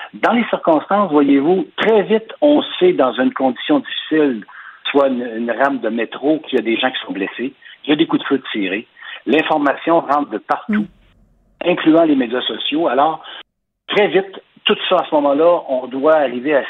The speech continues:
Speaker 1: cibler rapidement. Est-ce qu'on a affaire à une seule personne ?
Speaker 2: Ouais.
Speaker 1: Euh, une scène de crime, une scène de crime qui va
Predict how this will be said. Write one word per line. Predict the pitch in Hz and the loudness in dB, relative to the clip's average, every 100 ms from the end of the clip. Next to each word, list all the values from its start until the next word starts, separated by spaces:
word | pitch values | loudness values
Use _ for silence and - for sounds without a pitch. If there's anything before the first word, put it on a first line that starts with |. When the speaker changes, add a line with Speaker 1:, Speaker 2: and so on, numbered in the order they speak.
| - | -10
Speaker 1:
cibler | - 131 135 160 143 | -12 -2 2 2 2
rapidement. | 156 - 147 120 127 151 147 _ | -4 -2 -6 -2 0 0 -4 _
Est-ce | 143 - - - | -4 -4 -14 -4
qu'on | 156 143 127 | 0 2 2
a | 123 | 0
affaire | 113 - 143 135 | 0 0 0 0
à | 107 101 - | -2 -2 -8
une | 107 113 | -8 -4
seule | - 139 | -2 0
personne ? | 160 - - 175 175 160 _ _ | -2 -4 -4 -4 -6 -16 _ _
Speaker 2:
Ouais. | 180 175 165 _ - | -2 -2 -2 _ 0
Speaker 1:
Euh, | 117 117 117 117 113 113 - | 2 4 4 6 4 2 2
une | 170 165 - | 2 2 0
scène | 160 151 | -2 -2
de | 147 | -2
crime, | - - 180 190 175 - - - - | -2 -2 0 -2 -6 -12 -20 -20 -2
une | 151 | -2
scène | 143 160 | 0 0
de | 143 | 0
crime | 135 156 160 | -2 2 0
qui | - | 0
va | 120 | -2